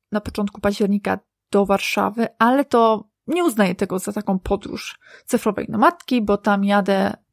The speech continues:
pod kątem towarzyskim. A jeżeli chodzi o samą podróż, same przygody, to bardzo możliwe, że będę się tym dzielić na Instagramie, więc zachęcam was,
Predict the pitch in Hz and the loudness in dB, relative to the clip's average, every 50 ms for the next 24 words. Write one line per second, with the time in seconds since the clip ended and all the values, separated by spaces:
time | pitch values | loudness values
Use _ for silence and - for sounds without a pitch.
0 | _ _ _ _ _ _ _ _ _ - 208 208 - - - - 233 220 214 214 | _ _ _ _ _ _ _ _ _ -2 -2 -2 -2 -8 -4 -2 0 0 0 0
1 | 214 185 196 - 214 233 254 190 214 226 - - - - - 196 240 330 330 _ | -2 -2 0 0 2 2 2 2 2 -2 -2 -4 -6 -4 -2 0 0 -2 -4 _
2 | _ _ _ - 311 370 359 311 339 285 269 240 247 269 247 233 - 196 208 208 | _ _ _ 2 4 4 6 4 4 2 2 2 2 2 2 0 0 0 -2 -2
3 | 202 - - - 254 247 269 294 285 254 220 202 185 - _ - - 208 214 226 | -4 -6 -8 -2 0 2 2 2 2 0 -2 -2 -4 -6 _ -4 -2 0 0 0
4 | 208 214 214 202 - - 233 214 208 208 208 - - - 202 185 208 190 190 180 | -2 -2 -6 -6 -6 -6 -4 -2 -2 -2 -4 -6 -6 -6 -4 -2 -2 -2 -2 -2
5 | 196 202 233 285 _ _ _ - - 262 277 285 285 294 302 311 302 294 294 _ | -2 -4 -4 -4 _ _ _ 0 2 4 6 6 6 6 4 4 2 -2 -6 _
6 | _ - 277 - 440 427 302 285 240 233 254 240 220 214 226 - 226 190 202 202 | _ -18 -2 0 0 0 2 0 0 2 2 2 2 0 0 0 0 -2 0 -2
7 | 196 208 - 208 202 196 - 202 190 208 202 190 - 202 202 240 - - 240 214 | -2 -4 -4 -6 -6 -4 -4 -4 -2 -2 -4 -4 -4 -4 -6 -6 -4 -6 -8 -4
8 | - 190 185 185 185 196 202 226 _ _ _ _ - 220 214 214 208 196 - 208 | -4 -4 -4 -4 -4 -4 -6 -8 _ _ _ _ -2 0 2 2 0 2 0 0
9 | 214 226 220 214 220 220 208 202 202 208 - - | 0 0 -4 -4 -4 -4 -2 -2 -2 -4 -4 -10